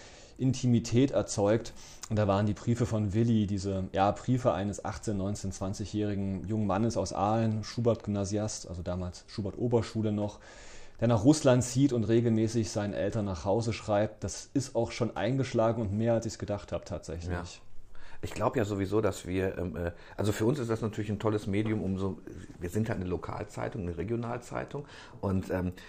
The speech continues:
Speaker 2: normalerweise, wenn man so an Podcasten denkt, dann sucht man sich natürlich, welche Stars kriege ich, ne? Also die Erfolgreichen, das sind die Comedians, das ist Joko und Klaas und Drosten, müssen wir gar nicht von sprechen.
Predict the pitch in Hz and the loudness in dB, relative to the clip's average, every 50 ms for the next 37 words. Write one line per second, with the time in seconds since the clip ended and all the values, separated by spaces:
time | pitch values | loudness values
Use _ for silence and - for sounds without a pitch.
0 | - - - 92 92 92 107 123 123 127 110 110 113 117 107 107 101 107 107 101 | -16 -8 -4 -2 0 2 4 4 4 4 6 6 6 6 6 4 4 4 2 2
1 | 98 95 101 82 90 87 - 123 123 - - - 113 107 110 - - 98 98 107 | 0 0 -2 -2 -4 0 2 2 2 2 0 2 2 2 2 0 -2 2 4 4
2 | 104 104 104 90 92 87 95 110 110 - - 101 95 92 90 - 92 - - 92 | 4 2 0 -2 -2 0 0 -2 -2 -2 -2 -2 -2 -2 -4 -4 -4 -4 -4 -4
3 | 92 95 - 110 - - - - 110 113 127 - - - 123 113 107 110 - - | -4 -2 -4 -4 -4 -6 -6 -4 -4 -4 -4 -4 -4 -4 -2 0 0 -2 -2 -2
4 | 90 107 113 - 95 92 95 87 101 90 92 - - 120 117 - - 101 98 104 | -2 -2 -2 -2 -2 -4 -2 0 0 0 0 0 2 2 2 2 2 2 0 0
5 | 104 95 85 76 90 90 - - 87 - - - 113 110 117 139 147 123 127 120 | 0 -2 -4 -6 -6 -8 -8 -8 -10 -12 -8 -4 -2 0 0 0 2 4 4 4
6 | 113 113 110 - 92 - 294 - - - - - - - - 113 127 127 123 - | 4 4 2 -2 -4 -6 -6 -8 -8 -10 -16 -20 -14 0 4 4 4 4 4 4
7 | 120 113 113 101 - - 117 117 120 120 120 117 113 - - 104 92 - - - | 4 4 2 2 2 4 4 6 6 6 4 4 2 2 -2 -4 -2 0 2 2
8 | 135 135 - - - 117 113 - 110 104 110 113 110 - 101 - - - 104 113 | 2 2 0 -2 -2 -2 -2 -2 -2 0 0 0 0 -2 -6 -6 -4 -4 -2 -2
9 | 120 120 | -4 -6